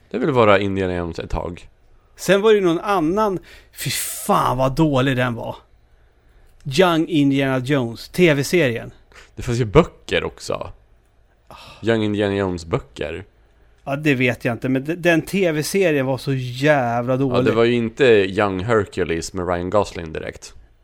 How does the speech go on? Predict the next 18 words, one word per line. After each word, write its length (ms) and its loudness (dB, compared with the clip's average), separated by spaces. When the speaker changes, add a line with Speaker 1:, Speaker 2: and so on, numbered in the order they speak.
Speaker 2:
Nej, 80 -12
det 200 2
var 120 2
det 80 0
inte. 400 -2
Det 100 0
var 120 0
något 120 2
helt 260 -2
annat 340 -6
där. 140 -12
Speaker 1:
<laughs> 40 -12
Det 80 -2
var 140 -2
något 180 -16
annat 180 -20
där. 120 -12
Ja. 280 -10